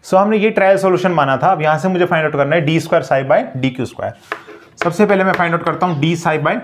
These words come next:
dq, ठीक है? और ये मैं क्यों कर रहा हूँ? ताकि मुझे पता चले कि f of q यहाँ पर क्या है, तभी तो मुझे net solution पता चलेगा। e to the power minus q square by two,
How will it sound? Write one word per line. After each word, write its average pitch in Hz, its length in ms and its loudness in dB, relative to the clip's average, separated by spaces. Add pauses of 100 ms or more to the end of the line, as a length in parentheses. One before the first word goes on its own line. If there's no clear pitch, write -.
(100)
dq, 117 340 -4 (480)
ठीक 190 140 0
है? 220 100 2
और 156 180 0
ये 165 60 2
मैं 180 120 -2
क्यों 202 120 2
कर 196 140 4
रहा 190 120 2
हूँ? 214 100 -6
ताकि 160 200 0
मुझे 175 220 2
पता 165 220 0
चले 151 300 2
कि 180 120 -2
f 151 200 0
of 165 200 -2
q 160 100 2
यहाँ 139 160 2
पर 190 180 0 (200)
क्या 139 120 4
है, 120 180 -2
तभी 160 140 0
तो 214 80 4
मुझे 190 180 2
net 170 160 0
solution 180 320 0
पता 170 180 0
चलेगा। 160 360 2 (380)
e 147 80 4
to 175 100 4
the 190 160 2
power 180 120 2
minus 175 300 -2
q 185 120 4
square 190 260 2
by 190 160 4
two, 233 100 0